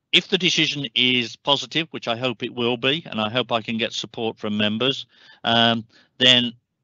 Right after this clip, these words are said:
we will then be asking for permission for the Executive Director for Place, after consultation with relevant portfolio holders,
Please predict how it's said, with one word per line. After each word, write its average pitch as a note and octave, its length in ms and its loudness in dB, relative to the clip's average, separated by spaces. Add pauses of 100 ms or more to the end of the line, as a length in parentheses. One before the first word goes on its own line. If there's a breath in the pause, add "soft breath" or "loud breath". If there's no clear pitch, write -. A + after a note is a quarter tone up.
(1120)
we D#3 160 4
will D#3+ 260 0
then C#3 460 0
be B2 440 -4
asking A#2+ 680 0 (140)
for A#2 400 -2
permission A#2+ 680 -2 (280 soft breath)
for A2+ 520 0
the A2 120 -2
Executive A#2 580 -2
Director A#2+ 360 -4
for A2+ 180 -8
Place, G#2 760 -2 (440 soft breath)
after - 260 0
consultation C3+ 880 -4
with A2+ 200 -4
relevant A#2 440 -2
portfolio A#2 640 0
holders, G2 640 -4